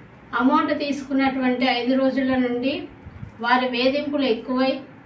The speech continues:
ఆ అమౌంట్‌ని తిరిగి కట్టడం కూడా జరిగింది. అయితే ఈ ఐదు రోజులు, ఆరు రోజుల వ్యవధిలోనే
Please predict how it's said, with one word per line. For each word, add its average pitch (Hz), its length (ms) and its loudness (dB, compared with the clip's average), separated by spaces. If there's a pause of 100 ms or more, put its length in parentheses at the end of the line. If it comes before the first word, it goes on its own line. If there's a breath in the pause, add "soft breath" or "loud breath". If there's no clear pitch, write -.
(960)
ఆ 254 200 8
అమౌంట్‌ని 302 500 2
తిరిగి 285 400 0
కట్టడం 269 420 2
కూడా 262 160 2
జరిగింది. 214 540 2 (840)
అయితే 254 480 2 (500 loud breath)
ఈ 269 60 0
ఐదు 285 440 4
రోజులు, 320 340 2
ఆరు 277 260 6
రోజుల 285 260 2
వ్యవధిలోనే 262 880 0